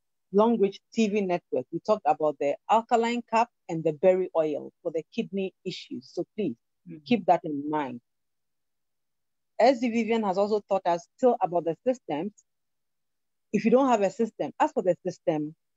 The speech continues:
Speaker 1: if you don't have it in place, you will not succeed. Some of us also do hit and run. When people join your team, you don't train them. You leave them. So how would they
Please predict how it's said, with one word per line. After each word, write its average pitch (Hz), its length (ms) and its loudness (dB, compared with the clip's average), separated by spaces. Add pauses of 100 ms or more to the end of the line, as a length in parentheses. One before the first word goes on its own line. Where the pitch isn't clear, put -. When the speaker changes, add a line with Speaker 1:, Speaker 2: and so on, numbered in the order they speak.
Speaker 1:
if 202 200 -2
you 202 80 0
don't 262 340 2
have 208 160 -4
it 165 80 -4
in 151 160 -6 (100)
place, 196 440 0 (240)
you 196 140 0
will 190 140 0
not 202 280 0
succeed. 180 440 -4 (580)
Some 254 200 2
of 214 140 4
us 208 160 4
also 196 240 0
do 180 260 -4
hit 185 200 -6
and 147 200 -6
run. 143 300 -4 (400)
When 185 120 -2
people 247 260 0
join 214 260 0
your 180 220 0
team, 277 300 0 (140)
you 165 100 0
don't 190 360 0 (160)
train 190 560 0
them. 127 240 -2 (1300)
You 185 120 2
leave 208 420 4
them. 214 280 2 (500)
So 196 200 2
how 339 580 4 (420)
would 202 240 2 (260)
they 269 260 6